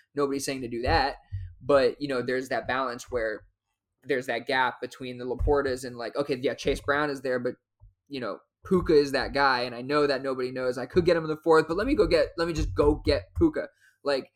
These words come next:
stop being greedy and stop not trusting your analysis enough to be like, "Yeah, like, he deserves to be there."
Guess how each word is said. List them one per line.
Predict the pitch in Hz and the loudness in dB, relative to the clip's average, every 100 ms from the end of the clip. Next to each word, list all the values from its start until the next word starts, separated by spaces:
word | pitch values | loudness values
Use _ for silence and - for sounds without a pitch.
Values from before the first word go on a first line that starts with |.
| _ _ _ | _ _ _
stop | - 151 156 131 | -6 0 0 0
being | 139 143 135 131 | -6 -6 -8 -12
greedy | 131 139 131 120 | -8 -6 -6 -8
and | - | -8
stop | 135 120 | -6 -6
not | 135 135 | -6 -6
trusting | 139 127 127 | -4 -4 -6
your | 127 117 | -10 -8
analysis | 120 120 123 123 | -6 -6 -8 -10
enough | 123 117 - | -10 -10 -10
to | 117 | -10
be | 110 | -6
like, | 110 107 | -4 -6
"Yeah, | 131 123 | -4 -4
like, | 101 - | -4 -4
he | 139 | -4
deserves | 131 120 123 117 120 - | -4 -6 -4 -4 -6 -10
to | 113 | -10
be | 107 110 | -8 -8
there." | 80 67 | -8 -10